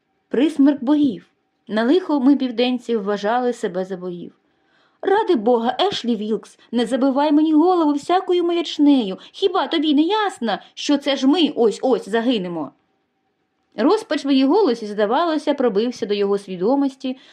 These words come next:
спонукавши вернутись думками із далеких мандрів,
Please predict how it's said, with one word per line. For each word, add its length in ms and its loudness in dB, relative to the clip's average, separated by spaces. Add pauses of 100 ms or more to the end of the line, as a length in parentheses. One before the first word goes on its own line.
спонукавши 720 -2
вернутись 560 0
думками 640 -2
із 100 -10
далеких 520 -2
мандрів, 460 -6